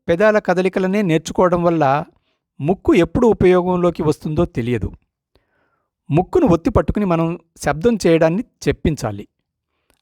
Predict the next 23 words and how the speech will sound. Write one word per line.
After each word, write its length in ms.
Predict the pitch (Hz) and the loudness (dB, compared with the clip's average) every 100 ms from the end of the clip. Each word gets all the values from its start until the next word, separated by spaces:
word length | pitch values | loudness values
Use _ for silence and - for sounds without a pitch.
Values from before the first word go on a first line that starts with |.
| - | -6
అనంతరం 640 | 147 196 208 185 147 147 165 - _ - | -2 0 2 2 2 -2 -8 -20 _ 0
వాడి 220 | 175 196 | 0 2
ముక్కును 380 | 202 185 220 226 | -2 -2 0 2
ఒక 420 | 175 - 170 - _ _ _ _ | 0 -2 -4 -6 _ _ _ _
ఒత్తి 500 | 147 165 - 277 - _ _ _ _ _ | -2 -2 -2 -2 -2 _ _ _ _ _
మాటలో 760 | 123 139 190 220 202 147 175 - _ | -2 -2 0 2 4 4 0 -8 _
ముక్కును 380 | 160 175 - 277 | -6 -4 -2 0
ఎలా 320 | 151 139 196 | 0 0 0
ఉపయోగించాలన్నది 920 | 180 - 190 175 170 180 160 156 202 294 | 0 2 2 2 -2 0 0 0 -2 0
నేర్పించాలి. 640 | 135 - 120 123 110 - _ _ _ _ _ _ _ _ _ _ _ _ - | -2 -4 -8 -8 -10 -12 _ _ _ _ _ _ _ _ _ _ _ _ -2
దాన్ని 260 | 143 160 | 0 0
తదుపరి 400 | - 160 160 190 | 0 0 0 0
రోజుల్లో 400 | 160 151 151 151 | 2 2 2 2
నేర్పించాలి. 640 | 151 123 - 120 117 107 - _ _ _ _ _ _ _ _ _ - | 2 0 -6 -6 -6 -8 -12 _ _ _ _ _ _ _ _ _ -4
ఇప్పుడు 280 | 156 185 | 0 0
ఇంట్లో 420 | 160 165 170 220 196 | 0 -2 0 2 2
అన్నింటికీ 520 | 151 185 190 - 185 | 0 -4 -4 -4 -4
బోర్డులు 400 | 135 160 202 185 | 0 0 0 0
వేయడం 360 | 156 151 151 | 2 2 0
వల్ల 280 | 147 147 185 - _ _ _ _ _ _ | -2 -2 -2 -6 _ _ _ _ _ _
ఇంటి 240 | 175 233 220 | -2 0 2
గోడలు 300 | 185 185 185 | 2 2 0
కూడా 360 | 185 170 190 | 2 2 0